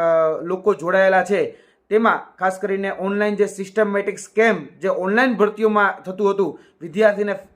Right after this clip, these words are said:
ઉમેદવારોને ફક્ત કહી શકાય કોમ્પ્યુટરની સામે બેસવાનું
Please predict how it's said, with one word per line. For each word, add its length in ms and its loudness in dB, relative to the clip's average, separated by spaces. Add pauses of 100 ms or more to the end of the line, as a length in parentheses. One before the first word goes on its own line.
ઉમેદવારોને 560 2
ફક્ત 380 -2
કહી 280 -8
શકાય 240 -4
કોમ્પ્યુટરની 480 -6
સામે 240 -2
બેસવાનું 520 -2